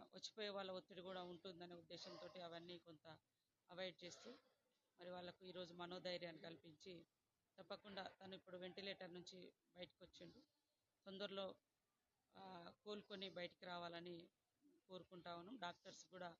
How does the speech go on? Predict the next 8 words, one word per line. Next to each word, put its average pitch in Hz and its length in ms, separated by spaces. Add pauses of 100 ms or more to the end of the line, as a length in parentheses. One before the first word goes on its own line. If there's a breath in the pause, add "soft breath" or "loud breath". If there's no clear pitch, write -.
(420 soft breath)
స్పెషల్ 202 400
ట్రీట్మెంట్, 180 440
స్పెషల్ 190 400
కేర్ 185 220 (400)
చేయాలని 175 360
కూడా 170 140
చెప్పడం 170 400
జరిగింది. 165 420